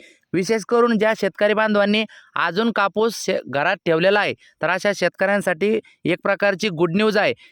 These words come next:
की कापूस भाव पुन्हा एकदा आठ हजाराच्या घरात जाताना दिसत आहे. म्हणजेच आजच्याला आठ हजार रुपयापर्यंत मार्केट जाताना दिसत आहे.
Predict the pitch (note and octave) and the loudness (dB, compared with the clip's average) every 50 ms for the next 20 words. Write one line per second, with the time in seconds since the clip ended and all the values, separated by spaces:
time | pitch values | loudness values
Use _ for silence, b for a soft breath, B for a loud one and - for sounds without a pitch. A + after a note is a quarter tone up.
0 | b - F#3 F3+ - F#3 F3+ F3+ - G#3+ A3 F#3 F3+ F#3+ F#3+ F3 F#3+ G3+ G3+ G3+ | b -6 -6 -4 -2 -2 -2 0 -2 -2 -2 0 0 0 0 0 0 -2 0 0
1 | G3+ G3+ F3+ F#3+ D#3 - - - - - D3 F3 A3 G#3 G#3+ G3 F3 F#3 F#3+ G3 | -2 -2 -2 -2 -2 -4 -4 -8 -4 -2 -2 -2 0 0 -2 0 0 0 0 0
2 | - G#3 G3 D#3+ D3+ D#3 F#3 G3 D3 _ b b b b b C3+ D3+ E3 F3 - | 0 -2 -2 0 0 0 0 -2 -4 _ b b b b b -4 -2 -2 -2 -2
3 | G3 F#3+ G3 F3+ G3 F3 - F#3 E3 G3 F#3 F3 E3+ b b b b b C3+ D3 | -2 -2 0 -2 -2 0 0 0 0 0 -2 -2 -6 b b b b b -4 -2
4 | D#3+ F#3+ G#3 G3+ - - - D#3 E3+ - - G#3 G#3 G#3+ F#3+ C#3+ b b b b | 0 0 -2 -2 -4 -4 -4 -4 -4 -2 -2 -2 0 0 0 -2 b b b b
5 | b C3+ D3 F#3 G3+ G3 G3+ F#3+ F3 F#3 F#3+ F#3 F#3 G3+ G3 E3+ G3+ G3+ G3+ G3 | b 0 0 0 0 0 0 2 2 2 0 2 0 0 0 2 2 2 2 2
6 | F#3+ F#3 F3+ F#3 - G3 G3 F3 E3+ F3 E3+ - F3+ F#3 F#3+ F3 F#3 - E3+ D3+ | 2 0 0 0 -2 -2 -2 0 0 0 0 0 0 0 0 -2 -2 -2 -2 -2
7 | - D3 A#2+ | -2 -4 -6